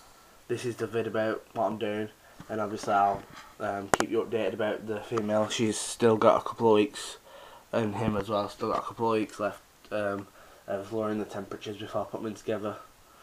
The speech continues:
But hopefully I'll get some babies, and then I'll be going to the Doncaster show in November, 'cause there's one on the sixth of November, and I'm also going to the September one as well, um,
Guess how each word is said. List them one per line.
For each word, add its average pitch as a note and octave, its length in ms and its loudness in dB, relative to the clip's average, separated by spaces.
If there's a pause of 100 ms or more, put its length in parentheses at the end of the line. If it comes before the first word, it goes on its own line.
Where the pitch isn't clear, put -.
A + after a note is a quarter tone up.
(280)
But - 100 0
hopefully A2+ 440 2
I'll G2+ 120 2
get G#2 200 -6
some G#2 200 -8
babies, G#2+ 560 -2 (400)
and G#2 160 -6
then G#2 240 -6 (440)
I'll G#2 220 0
be G#2 60 -10
going A2 260 -2
to A2 120 -8
the G#2+ 80 -6
Doncaster G#2+ 500 -6
show G#2 400 0 (340)
in G#2+ 160 -8
November, G#2+ 520 -2
'cause - 320 -10
there's A2 120 -6
one A2 120 0
on G#2+ 100 -4
the G2+ 80 -4
sixth - 580 -6 (160)
of G2 100 -14
November, G2+ 560 -4 (600)
and G#2+ 180 -4
I'm A2 220 0
also A#2 320 2
going G#2+ 260 -4
to A2+ 100 -8
the G#2 80 -4
September G#2+ 500 -6
one G#2 220 2
as G#2 80 -8
well, G#2 280 0 (540)
um, G2+ 340 -2